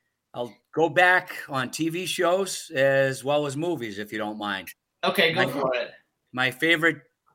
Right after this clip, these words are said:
Speaker 1: era or decade of T V was the sixties. And of course, my favorite T V show from that era starred Andy Griffith and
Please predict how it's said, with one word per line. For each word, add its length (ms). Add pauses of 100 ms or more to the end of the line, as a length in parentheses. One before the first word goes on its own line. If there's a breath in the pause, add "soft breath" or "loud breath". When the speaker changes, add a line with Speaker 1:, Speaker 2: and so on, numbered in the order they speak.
(640)
Speaker 1:
era 420
or 180
decade 560
of 300 (300)
T 180
V 160
was 200
the 80
sixties. 640 (1000)
And 80
of 100
course, 560 (340)
my 580 (100)
favorite 360
T 160
V 100
show 180
from 200
that 240
era 360 (320 soft breath)
starred 600 (560)
Andy 240
Griffith 480 (320)
and 420